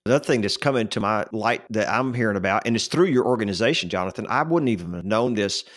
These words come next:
but we're close to Austin. I mean, New Braunfels is, you know, between Austin and San Antonio, is that the Austin Independent School District and what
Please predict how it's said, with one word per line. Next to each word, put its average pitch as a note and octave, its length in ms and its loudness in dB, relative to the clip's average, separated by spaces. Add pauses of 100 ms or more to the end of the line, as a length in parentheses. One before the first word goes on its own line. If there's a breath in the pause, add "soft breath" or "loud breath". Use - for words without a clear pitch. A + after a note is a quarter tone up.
(300 loud breath)
but B2 100 0
we're A2+ 140 0
close C#3+ 400 2
to - 100 -6
Austin. A2+ 460 -4
I A#2 40 0
mean, G#2+ 140 0
New A#2+ 140 2
Braunfels B2 480 -2
is, - 180 -4 (120)
you G#2+ 60 -4
know, G2+ 120 0
between G2 400 -4
Austin G2+ 300 -4
and F2+ 120 -6
San F#2 240 -6
Antonio, G2+ 440 -2
is G2 120 -2
that - 200 -2 (380 loud breath)
the A2 180 -4
Austin B2 480 -2
Independent A#2+ 640 -2
School G3+ 320 2
District A2 540 -2
and G2+ 240 -4
what A2 340 2